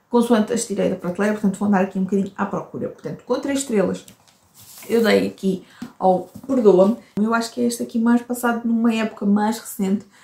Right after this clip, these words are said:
e sei que, hum, a mãe, do que eu me recordo, a mãe deixou-lhe aqui um bilhete antes de morrer e que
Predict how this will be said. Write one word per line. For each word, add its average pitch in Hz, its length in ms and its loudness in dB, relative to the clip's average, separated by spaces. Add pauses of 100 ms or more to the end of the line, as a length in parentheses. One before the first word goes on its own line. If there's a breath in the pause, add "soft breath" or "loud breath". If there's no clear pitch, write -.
(240 soft breath)
e 214 180 0
sei 208 380 -2
que, 226 440 -6
hum, 202 680 2
a 208 80 -2
mãe, 208 420 2
do 214 100 -4
que - 80 -8
eu 208 80 0
me 208 60 2
recordo, 202 460 -2 (340 soft breath)
a 208 80 -2
mãe 208 340 2
deixou-lhe 202 360 0
aqui 196 240 -4
um 202 200 4
bilhete 190 460 0 (340)
antes 180 340 -6
de 175 80 -8
morrer 175 460 -4 (360 loud breath)
e 180 100 -8
que - 220 -10